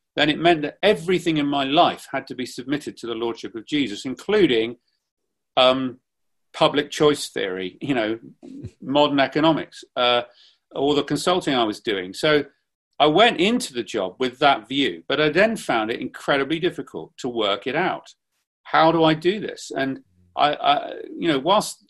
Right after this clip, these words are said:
my local church was sort of generally supportive, they really gave me almost no help in figuring out how to relate my faith to my work. And I began to get very frustrated. And so this was a big theme of my career,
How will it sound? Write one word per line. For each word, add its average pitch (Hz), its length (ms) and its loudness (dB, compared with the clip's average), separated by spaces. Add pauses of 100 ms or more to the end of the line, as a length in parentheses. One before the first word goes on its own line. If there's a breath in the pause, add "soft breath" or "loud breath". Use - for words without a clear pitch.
(120)
my 139 200 2
local 156 280 2
church 170 380 0
was 123 160 -6
sort 151 200 -2
of 127 140 -2 (400)
generally 127 560 4
supportive, - 800 -10 (640)
they 160 160 4
really 202 340 0
gave 143 280 0
me 139 220 -2
almost 160 380 0
no 156 380 2
help 147 480 -6 (100)
in 131 120 -6
figuring 139 460 -4
out 123 340 0
how 151 220 2
to 156 140 -6
relate 131 280 -2
my 117 120 -2
faith 113 360 -4
to 113 80 -14
my 113 100 -4
work. 123 400 -4 (400)
And 131 100 -6
I 127 40 -6
began 185 320 4
to - 80 -12
get - 220 -6
very 110 180 -2
frustrated. 160 640 -4
And 120 100 -8
so 160 140 0
this 208 200 -4
was 180 260 -4 (280)
a 139 60 -12 (140)
big 214 200 2
theme 143 540 -2
of 113 120 -6
my 127 200 -2
career, 131 540 0